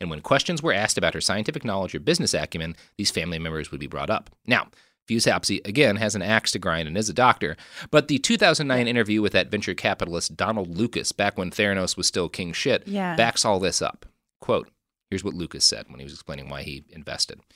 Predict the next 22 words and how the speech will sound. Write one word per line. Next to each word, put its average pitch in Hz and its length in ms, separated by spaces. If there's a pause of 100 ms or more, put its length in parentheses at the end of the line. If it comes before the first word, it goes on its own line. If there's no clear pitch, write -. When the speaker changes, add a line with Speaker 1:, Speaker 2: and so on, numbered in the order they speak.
(320)
Speaker 1:
"She - 120
had 123 80
no 233 160
background 113 400
in 80 100
business, 120 380
so - 140
it's 73 100
quite 151 240
presumptuous 110 520
for 92 80
somebody 85 320
to 76 100
say, 76 340
'I'm 127 160
going 127 140
to 98 60
be 90 100
president 87 500
of 80 80
the 82 80
company.' 87 400